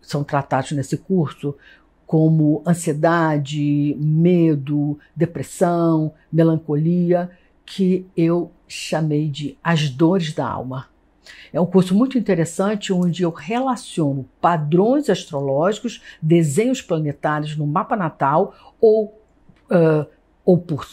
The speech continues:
ciclos ou trânsitos que estejamos passando, que são, vamos dizer, responsáveis ou criam um campo onde essas dores da alma, como ansiedade, medo, depressão,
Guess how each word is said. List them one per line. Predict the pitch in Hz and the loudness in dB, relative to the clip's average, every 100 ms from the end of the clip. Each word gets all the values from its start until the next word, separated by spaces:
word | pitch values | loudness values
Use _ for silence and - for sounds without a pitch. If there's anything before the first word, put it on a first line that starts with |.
| - | -16
ciclos | - 208 233 - 147 131 | -4 2 2 0 -4 -4
ou | 139 | -4
trânsitos | - 180 208 180 143 143 135 | 2 4 4 2 -2 -6 -8
que | - | -8
estejamos | 143 - 139 147 143 | -8 -4 -4 -4 -6
passando, | - - 214 - - 160 170 185 240 - - - - | -6 -4 -4 -4 -2 0 0 -2 -6 -14 -20 -20 -2
que | 254 | 0
são, | 247 - 240 247 185 | 2 2 2 2 2
vamos | 202 214 | 0 0
dizer, | 180 208 | 0 0
responsáveis | 180 214 294 - - - 226 - - 208 190 160 139 135 - - - | -2 -6 -6 -8 -12 -10 -10 -10 -10 -2 0 0 -2 -8 -12 -14 0
ou | 220 202 - | 2 2 -2
criam | - 254 254 202 | 0 2 4 2
um | 180 - | 0 -6
campo | - 220 240 214 - 156 - _ _ | 0 2 4 0 -2 -8 -8 _ _
onde | 220 214 233 196 196 | 2 4 4 0 0
essas | 185 170 143 143 | 0 -2 -6 -6
dores | 135 123 202 220 160 | -2 2 4 2 0
da | 151 | 0
alma, | 131 139 156 170 196 247 - - - | 0 2 2 4 2 0 -8 -20 -4
como | 170 156 | 0 2
ansiedade, | 156 - 151 135 165 175 165 135 | 0 -2 -6 -2 2 2 0 -2
medo, | 135 151 170 170 143 | -4 0 0 0 -2
depressão, | 143 - 139 139 - 175 180 170 | -4 -4 -8 -6 0 2 2 0